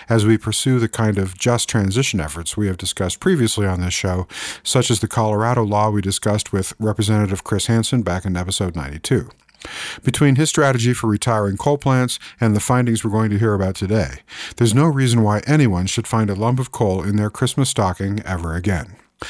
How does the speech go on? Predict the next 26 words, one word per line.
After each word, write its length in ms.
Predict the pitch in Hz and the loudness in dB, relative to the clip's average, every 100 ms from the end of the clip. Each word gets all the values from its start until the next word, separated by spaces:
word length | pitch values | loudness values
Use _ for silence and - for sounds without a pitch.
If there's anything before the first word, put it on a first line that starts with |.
| - - - _ | -12 -14 -16 _
Then 320 | 107 117 151 | -2 2 4
in 80 | 123 | 4
the 80 | 107 | 4
news 240 | 123 170 | 4 2
segment, 420 | - 82 82 101 110 | 2 -2 -2 -4 0
we'll 140 | 117 | 0
salute 380 | - 113 135 135 | 2 0 0 0
the 80 | 104 | 0
latest 360 | 113 117 - | 2 0 -2
addition 380 | 104 110 - 123 | -2 0 0 0
to 120 | 110 | 0
a 60 | 87 | 0
massive 440 | 92 117 - 104 | 0 -2 -2 -4
solar 300 | - 131 110 | 0 2 2
farm 340 | - 110 117 110 | 0 -2 0 0
in 100 | 98 | 0
the 80 | |
United 420 | 98 95 104 104 85 | -2 -2 -2 -2 -2
Arab 300 | 104 98 98 | -2 -2 0
Emirates 460 | 131 120 143 - | 2 2 0 -2
at 120 | 95 | -2
a 120 | 95 98 | -2 -2
nearly 360 | 110 110 101 | -2 0 -2
record 480 | 92 107 110 104 95 | -2 -2 0 -2 -2
low 180 | 95 90 | -2 -2
price. 460 | - 101 85 - | -2 -4 -2 -6